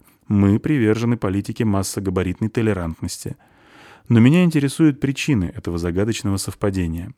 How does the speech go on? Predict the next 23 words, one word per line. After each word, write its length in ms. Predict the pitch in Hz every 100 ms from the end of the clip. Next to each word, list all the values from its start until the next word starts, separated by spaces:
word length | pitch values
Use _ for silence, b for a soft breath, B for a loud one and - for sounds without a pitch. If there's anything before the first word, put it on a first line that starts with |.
| _ _ -
Почему 420 | 123 180 170 101
вы 120 | 87
каждый 280 | - 95 95
раз 160 | 95
оказываетесь 640 | 104 107 98 95 95 104 -
там, 300 | 110 131 147
где 260 | 95 95 104
исчезают 600 | 104 - 90 90 90 95
иллюзии?» 600 | - 135 120 87 90 135 - _ b b b b b b b -
«Вы 120 | 170
сами 220 | 180 107
сказали, 480 | - 95 90 90 - _
совпадение», — 840 | - 139 - 143 151 117 80 85 - _
решительно 580 | 98 95 - 113 101 95
заявила 440 | 85 85 85 90 90
Фаль. 340 | - 92 - _ B B B B -
«Мы 160 | 139
с 60 | 196
подругой 460 | - 120 185 143 101
просто 360 | 123 120 -
гуляем 380 | 104 101 113 113
в 100 | -
порту. 460 | 107 - - 85